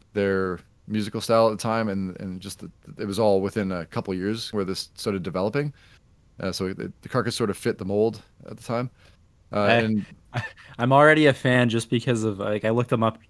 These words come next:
Speaker 2: on Spotify just to see what kind of numbers they got.
Speaker 1: Mm-hmm.
Speaker 2: Uh, and one of their <laughs> songs is Eleanor Rigor Mortis.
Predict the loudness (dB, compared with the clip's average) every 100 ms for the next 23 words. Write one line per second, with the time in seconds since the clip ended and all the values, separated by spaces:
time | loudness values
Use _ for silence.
0 | -10 -8 -6 2 2 2 0 -2 -4 -12
1 | -6 -4 -4 -4 -4 -4 -4 -2 -2 -2
2 | -2 -4 -10 -20 _ _ -2 2 4 2
3 | -4 -20 _ -4 0 4 4 2 2 4
4 | 4 6 4 2 -6 -20 -20 0 6 8
5 | 10 10 10 6 2 -10 _ 2 4 6
6 | 4 4 6 4 2